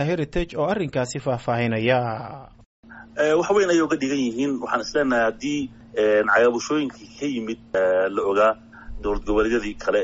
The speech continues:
Speaker 2: oo ahaa in tartanka loo diido dadka tartami lahaa, ayadoo oon shuruudihii lagu xiray oo sharciga ahaa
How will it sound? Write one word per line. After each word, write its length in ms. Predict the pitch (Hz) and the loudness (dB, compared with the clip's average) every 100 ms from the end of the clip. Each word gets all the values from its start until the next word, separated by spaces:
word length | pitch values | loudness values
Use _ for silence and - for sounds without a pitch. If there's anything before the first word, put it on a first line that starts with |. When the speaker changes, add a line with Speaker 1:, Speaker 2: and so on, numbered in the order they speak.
| - | -2
Speaker 2:
oo 200 | 101 92 | -2 -2
ahaa 280 | 101 107 107 | 2 2 2
in 140 | 113 110 101 - | -2 -6 -8 -2
tartanka 500 | 139 - 110 98 104 | -4 -2 -8 -8 -4
loo 200 | 107 113 | 0 0
diido 320 | 107 98 92 | -2 -2 0
dadka 240 | 87 - - | 0 -4 -8
tartami 420 | - - 110 101 | -8 -4 -4 -2
lahaa, 240 | 85 87 82 - - - | 0 0 -2 -6 -18 -2
ayadoo 340 | 110 123 120 107 | 4 4 4 0
oon 140 | 104 | -2
shuruudihii 520 | - 110 110 120 120 | -4 -4 -2 -2 -2
lagu 200 | 107 113 | -2 -2
xiray 320 | 117 104 101 104 | -4 -4 -2 -4
oo 220 | - - | -6 -8
sharciga 400 | - 127 101 98 | -2 -2 0 -2
ahaa 320 | - - 95 | -4 -2 0